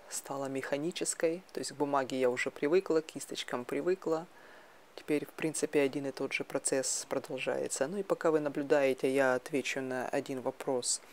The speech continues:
Вопрос, в каком возрасте надо или можно начинать учиться рисовать, учиться живописи?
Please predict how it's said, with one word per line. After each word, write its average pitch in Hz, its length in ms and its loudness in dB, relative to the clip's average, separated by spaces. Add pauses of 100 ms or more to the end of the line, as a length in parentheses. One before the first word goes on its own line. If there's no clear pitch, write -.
(680)
Вопрос, 165 600 4 (180)
в - 80 -10
каком 165 520 6
возрасте 156 720 4 (1080)
надо 147 540 4 (200)
или 143 240 6
можно 131 560 0 (180)
начинать 143 600 0
учиться - 480 0
рисовать, 135 580 4
учиться - 380 -4
живописи? 135 720 -4